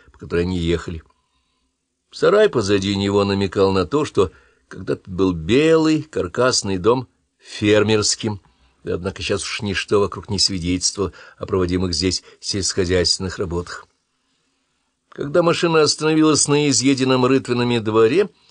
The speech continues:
где-то в глубине сарая приветственно закудахтали куры, Эми вышла из автомобиля,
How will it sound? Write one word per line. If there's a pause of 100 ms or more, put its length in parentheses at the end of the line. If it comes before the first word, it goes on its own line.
(180)
где-то
в
глубине
сарая
приветственно (220)
закудахтали
куры, (300)
Эми
вышла
из
автомобиля,